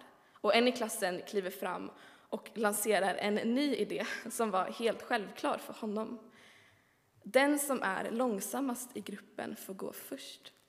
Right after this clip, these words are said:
och vi andra rättar in oss i ledet. En kedja är aldrig starkare än sin svagaste länk, brukar man säga.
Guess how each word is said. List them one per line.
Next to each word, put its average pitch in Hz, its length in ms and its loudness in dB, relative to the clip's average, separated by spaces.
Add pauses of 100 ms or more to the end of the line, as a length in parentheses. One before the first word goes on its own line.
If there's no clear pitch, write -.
(160)
och 208 200 -4
vi 214 60 4
andra 202 520 2
rättar - 440 -10
in 220 220 -4
oss - 280 -12
i 214 80 -10
ledet. - 600 -14 (1000)
En 233 120 0
kedja 247 480 6
är 202 200 4
aldrig 208 400 0
starkare 208 760 0
än 202 180 -6
sin 196 200 -2
svagaste 202 800 0
länk, 214 600 -6
brukar 208 320 -6
man 226 140 -6
säga. - 300 -6